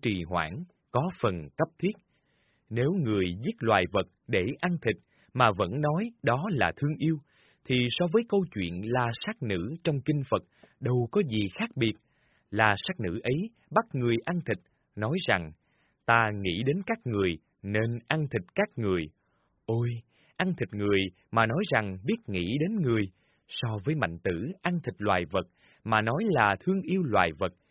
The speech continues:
như vậy thì có khác gì nhau? Ý nghĩa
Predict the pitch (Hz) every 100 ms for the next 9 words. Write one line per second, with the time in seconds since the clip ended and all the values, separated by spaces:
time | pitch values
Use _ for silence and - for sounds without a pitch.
0 | _ _ - 113 98 92 82 90 - 98
1 | 90 - 170 - 226 - 117 110 120 175
2 | 196 _ _ _ _ _ _ _ _ _
3 | _ _ _ - 127 190 120 87